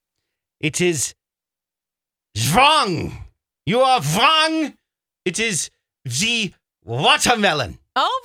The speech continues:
Speaker 2: really? That's right. I couldn't remember what it was. I really like a watermelon.
Speaker 1: Watermelon's a vegetable?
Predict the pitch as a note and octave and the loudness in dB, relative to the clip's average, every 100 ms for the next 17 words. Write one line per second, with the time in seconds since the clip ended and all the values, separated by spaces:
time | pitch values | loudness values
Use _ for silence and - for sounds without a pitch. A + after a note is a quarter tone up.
0 | C5+ C#5 C5+ C#4 C#4+ F#4+ - D#4 G4+ A#4 | -10 -10 -10 -8 -8 -10 -14 -12 -8 -8
1 | A#3 - B3 - _ E4+ D4+ D4+ B3+ B3 | -6 -8 -8 -18 _ -12 -10 -10 -10 -10
2 | C4+ B3+ - C#3+ D3 D3 C#3+ C#3+ C#3+ C3+ | -10 -12 -10 -10 -8 -8 -8 -10 -10 -10
3 | C#3 C#3 C#3 - - - - - C#3 A#3 | -10 -10 -10 -12 -14 -16 -14 -10 -8 -6
4 | C#4 C4+ A3+ C3+ G#2+ F#2 G#2 C3 D#3+ - | -8 -8 -8 -8 -8 -12 -8 -6 -6 -10
5 | F#4 G4 G4+ | -8 -8 -8